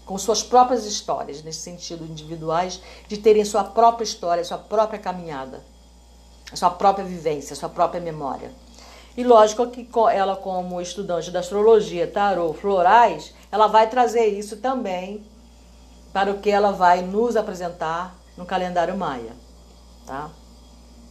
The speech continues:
O que é enriquecedor, né? No início de mil novecentos e noventa e cinco, fui ao interior de São Paulo visitar uma prima muito querida, que, sabendo que o assunto seria do meu interesse,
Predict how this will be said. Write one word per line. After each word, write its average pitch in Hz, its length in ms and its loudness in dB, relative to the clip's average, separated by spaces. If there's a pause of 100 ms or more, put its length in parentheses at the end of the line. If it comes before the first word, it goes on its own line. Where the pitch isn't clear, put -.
(400)
O 156 80 -14
que 185 160 -8
é 190 220 4
enriquecedor, 240 720 4
né? 156 180 -6 (920)
No 233 100 2
início 269 380 6
de 285 100 -2
mil 339 180 0
novecentos 247 640 2
e 233 80 -2
noventa 185 380 -4
e 214 40 0
cinco, 262 600 -6 (520)
fui 302 200 0
ao 302 140 6
interior 254 460 2
de - 80 -12
São 247 260 -2
Paulo 220 420 2
visitar 214 400 -4
uma 214 160 -2
prima 220 560 -4 (160)
muito 269 240 -6
querida, 240 640 -2 (640)
que, 233 240 6
sabendo 226 720 2
que 214 220 -4
o 202 180 4
assunto 175 500 -6
seria 180 400 0
do 214 140 0
meu 160 200 -2
interesse, 214 680 4